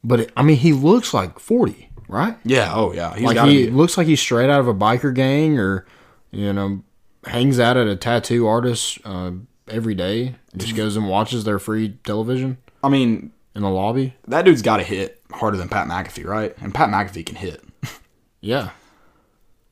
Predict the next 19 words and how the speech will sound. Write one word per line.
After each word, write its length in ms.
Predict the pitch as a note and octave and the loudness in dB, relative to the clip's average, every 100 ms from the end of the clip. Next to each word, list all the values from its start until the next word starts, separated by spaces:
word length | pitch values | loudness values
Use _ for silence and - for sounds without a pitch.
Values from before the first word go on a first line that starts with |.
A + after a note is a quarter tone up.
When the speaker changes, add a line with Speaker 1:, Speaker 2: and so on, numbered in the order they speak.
| _ _ _ _ | _ _ _ _
Speaker 2:
He 160 | C#3 F#3 | 4 8
looks 180 | D#3 | 8
like 60 | A2+ | 6
Speaker 1:
Um, 40 | |
Speaker 2:
someone 220 | G#2 C3+ A2+ | 4 2 4
who's 180 | A#2 | 2
like, 240 | A2+ G#2+ - | 2 0 2
"I 80 | B2+ | 4
want 240 | B2 A2+ | 4 2
a 40 | |
punt 260 | G#2 G#2+ G2 | 0 -2 -4
return 420 | F#2+ F#2+ F#2 F#2 - - | -6 -8 -8 -10 -12 -10
to 80 | |
get 100 | G#2 G2 | -4 -2
all 100 | G2 | -2
the 60 | |
way 40 | F#2+ | -4
back 220 | F#2 F2+ | -6 -8
here." 180 | F#2 | -10